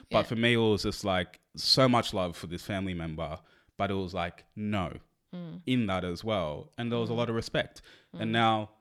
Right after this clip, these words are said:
Speaker 1: my reputation to that <laughs> family member is that I'm a no person, uh, which is good. Becau-
Speaker 2: Hopefully.
Speaker 1: hopefully,
Speaker 2: <laughs>
Speaker 1: which is good in, in, in, for our future relationship as well.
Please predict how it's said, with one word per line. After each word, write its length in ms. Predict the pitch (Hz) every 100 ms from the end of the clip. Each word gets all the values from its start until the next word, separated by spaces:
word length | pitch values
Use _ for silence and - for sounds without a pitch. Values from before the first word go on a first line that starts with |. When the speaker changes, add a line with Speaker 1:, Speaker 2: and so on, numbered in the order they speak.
| _ _ -
Speaker 1:
my 160 | 120 160
reputation 840 | 143 117 - 104 104 107 98 98 -
to 100 | 123
that 180 | 147
<laughs> 60 | -
family 240 | 151 151
member 320 | 131 120 117 113
is 160 | 107
that 160 | 104 104
I'm 100 | 101
a 40 |
no 220 | 101 104
person, 540 | 104 - 76 - 69 - - - - - -
uh, 280 | 101 98 98
which 200 | 110 127
is 120 | 104
good. 320 | 151 147 95
Becau- 200 | 87 -
Speaker 2:
Hopefully. 300 | 127 175 170
Speaker 1:
hopefully, 540 | 165 160 - 82 80 117 - -
Speaker 2:
<laughs> 200 | - -
Speaker 1:
which 160 | -
is 100 | 127
good 260 | - 135 117
in, 160 | 113
in, 180 | 110 107
in, 220 | 110 117 107
for 180 | 117 104
our 80 |
future 300 | 98 101 92
relationship 580 | 95 90 87 - 87 -
as 140 | 76 -
well. 240 | 73 -